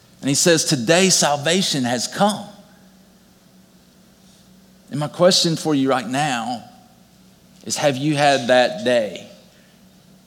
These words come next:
Have you had that day of salvation? That moment where you've come to faith. And listen, if you have,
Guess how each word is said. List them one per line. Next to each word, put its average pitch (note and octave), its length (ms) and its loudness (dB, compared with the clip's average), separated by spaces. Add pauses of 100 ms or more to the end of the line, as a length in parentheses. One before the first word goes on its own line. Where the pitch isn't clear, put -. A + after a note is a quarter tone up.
(420)
Have A2+ 120 -8
you C#3 80 -2
had D3 300 2
that B2+ 300 -2
day B2 600 0
of A2+ 140 -6
salvation? A#2+ 800 0 (840)
That C3 160 -2
moment C3+ 400 2
where B2 100 -4
you've A#2+ 220 -2
come B2+ 260 -4
to A#2+ 140 -12
faith. A#2+ 680 -6 (1500)
And C3+ 100 -4
listen, D3 220 0
if D3+ 260 -4
you D3+ 100 -4
have, C#3 640 -4